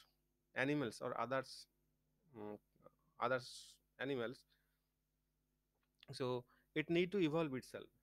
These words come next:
So for that purpose, recombination and mutation will happen so that they can change, uh,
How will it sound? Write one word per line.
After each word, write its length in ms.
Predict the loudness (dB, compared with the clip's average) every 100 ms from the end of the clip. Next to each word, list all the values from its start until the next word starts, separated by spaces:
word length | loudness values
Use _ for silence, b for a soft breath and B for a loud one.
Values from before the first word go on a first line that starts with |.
| -18
So 80 | -4
for 140 | -2
that 220 | 0 -2 -2
purpose, 360 | -4 -4 -6 -6
recombination 640 | -4 -2 0 -2 -2 -2
and 280 | 0 0 -2 -6 -4
mutation 500 | -2 -2 0 -2 0
will 120 | -2 0
happen 360 | 0 0 -6 -10 _ _ _ _ _ _ _ _ _
so 160 | -2 4
that 180 | 6 6 0 _ _ _ _ -8
they 120 | -4
can 360 | 2 2 2 -2 -4 2
change, 440 | 4 4 0 -8 _ _ _ _ _ _ _ _ _ _ _ _ _ _ _ _ _ _ -8
uh, 240 | -4 -2